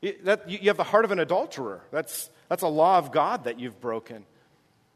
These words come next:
In the same way with anger in our heart towards others. Jesus says a very similar thing in Matthew five about having the heart of a murderer. Now, I knew I wasn't a perfect person, but I had no idea that I was like one of those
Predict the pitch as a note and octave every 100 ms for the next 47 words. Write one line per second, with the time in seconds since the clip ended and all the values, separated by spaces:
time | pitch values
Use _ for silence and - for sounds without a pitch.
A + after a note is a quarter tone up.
0 | _ _ - G3 F#3+ - A3 G#3+ A3 G3+
1 | - G3+ C#4 A#3 E3+ C#3 B2 - C#3+ A#2+
2 | - E3 C#3 C#3 B2 A2+ - - - E3+
3 | E3+ F3 E3+ C#3 - - D3 G3 G3 G#3
4 | G3 G3 F#3 F#3+ G#3 F3 D3+ C#3+ D3+ D#3
5 | C#3 C3 - - F3 E3+ F3 E3 F3+ F#3+
6 | F3+ F3+ G3+ A3 C#3 G#2 - _ _ _
7 | _ _ _ _ _ _ _ _ _ _
8 | _ _ _ _ _ _ _ - G#3 A3+
9 | B3+ B3+ G#3 F3+ E3 D3+ - G#3+ G#3+ -
10 | - B3+ - D3+ E3 G3 F3 F#3 A#3 A3
11 | D3 A#2 E3+ F3+ A2 F#2+ - _ _ _
12 | - E3 G#3 G3+ E3+ D#3+ D3 E3+ E3+ D#3+